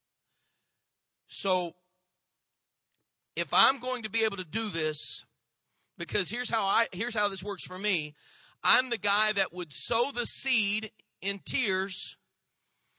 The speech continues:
and then run to the front of the line and scream at the Lord,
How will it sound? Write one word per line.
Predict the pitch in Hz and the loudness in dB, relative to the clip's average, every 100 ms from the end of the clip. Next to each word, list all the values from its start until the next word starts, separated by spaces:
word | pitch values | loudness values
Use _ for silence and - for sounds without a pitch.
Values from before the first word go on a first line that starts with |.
| _ _ - | _ _ -2
and | 190 202 | 0 2
then | 214 214 | -2 -4
run | 196 240 294 | 2 2 2
to | 247 | 0
the | 208 | -4
front | - 254 | -4 -4
of | 240 | -2
the | 233 | 2
line | 233 254 233 | 2 2 0
and | 202 | -4
scream | - 240 247 220 | -4 -4 -6 -6
at | 208 | -8
the | |
Lord, | 208 233 196 185 | -2 2 2 0